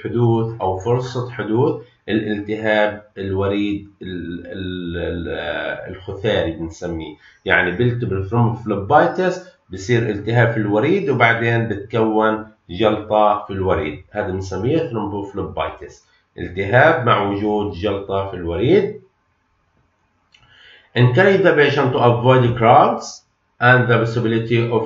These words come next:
exposure to infection. نشجع المريض إنه يتجنب الازدحام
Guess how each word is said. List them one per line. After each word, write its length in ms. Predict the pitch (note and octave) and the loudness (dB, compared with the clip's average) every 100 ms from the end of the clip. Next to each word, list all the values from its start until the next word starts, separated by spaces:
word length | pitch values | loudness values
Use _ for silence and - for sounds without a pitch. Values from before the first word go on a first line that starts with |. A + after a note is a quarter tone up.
| - | -4
exposure 680 | - F#2+ A#2+ D#3+ G3 F#3+ F#3 | -14 -2 0 2 2 2 2
to 60 | |
infection. 520 | C#3+ C3 C3 B2+ - | 0 0 -2 -4 -2
نشجع 720 | C3+ C3 A#2+ A#2 A#2+ A2+ A#2 A#2 | 2 4 2 2 -2 0 0 2
المريض 600 | A#2 A2 A2+ A2+ A2 - _ _ G#2+ | 2 2 2 0 -2 -10 _ _ -2
إنه 200 | A2+ A2 | 2 4
يتجنب 920 | G#2+ G#2 A2 A#2 A2+ A2 A2 G#2+ - | 2 0 2 4 4 2 2 0 -8
الازدحام 1040 | G#2+ G2+ F#2 G#2 - B2 A#2+ A#2 A2+ A#2 | -8 -8 -6 -6 0 4 6 6 2 -4